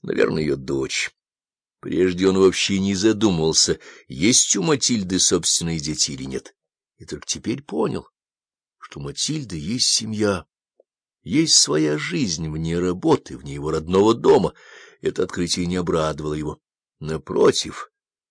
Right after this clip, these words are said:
он рассердился. Матильда словно бы обманула его. Ведь он всегда считал, что она целиком принадлежит ему одному. Спустя два года Матильда умерла.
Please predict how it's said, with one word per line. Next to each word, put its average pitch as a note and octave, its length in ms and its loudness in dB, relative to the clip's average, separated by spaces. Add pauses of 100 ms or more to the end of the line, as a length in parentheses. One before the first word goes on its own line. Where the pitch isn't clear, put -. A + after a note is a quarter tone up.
(160)
он C#2 220 -10
рассердился. G#2+ 1040 -2 (560)
Матильда - 680 -8
словно E2+ 320 -4
бы D#2+ 240 -6
обманула F2 840 -2
его. G#2+ 340 -2 (920)
Ведь - 160 -10
он F#2 160 4
всегда G2 520 4
считал, A2 380 6
что G2+ 200 2
она G#2+ 120 4
целиком G2+ 520 4
принадлежит G#2 480 0
ему G2 360 4
одному. C#3 680 0 (1900)
Спустя - 800 4
два G2+ 320 4
года A2+ 360 2
Матильда F#2+ 500 0
умерла. D#2 680 2